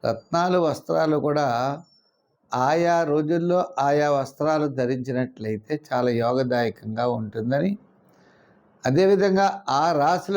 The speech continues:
వారికి ఆ, ఆ యొక్క రంగులు ఎక్కువగా ముఖ్యమైన వ్యవహారాల్లో మనం బయటికి వెళ్ళేటప్పుడు తప్పనిసరిగా ఆ రంగులు ధరించడం ద్వారా పాజిటివ్ వైబ్రేషన్స్ డెవలప్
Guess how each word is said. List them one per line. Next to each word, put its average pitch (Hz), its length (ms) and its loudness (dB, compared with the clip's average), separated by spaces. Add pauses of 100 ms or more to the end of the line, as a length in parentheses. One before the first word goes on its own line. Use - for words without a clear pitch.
వారికి 185 340 0
ఆ, 170 40 0 (240)
ఆ - 20 2 (120)
యొక్క 156 200 -4 (160)
రంగులు 170 320 2 (120)
ఎక్కువగా 147 340 -2 (280)
ముఖ్యమైన 165 560 -2
వ్యవహారాల్లో 139 680 2 (720)
మనం 139 220 0 (140)
బయటికి 135 360 2
వెళ్ళేటప్పుడు 139 540 0 (120)
తప్పనిసరిగా 135 640 0 (800)
ఆ 127 160 4 (140)
రంగులు 196 340 2 (180)
ధరించడం 165 520 2 (120)
ద్వారా 139 320 2 (720)
పాజిటివ్ 202 720 2
వైబ్రేషన్స్ 151 800 -2 (140)
డెవలప్ 127 360 -2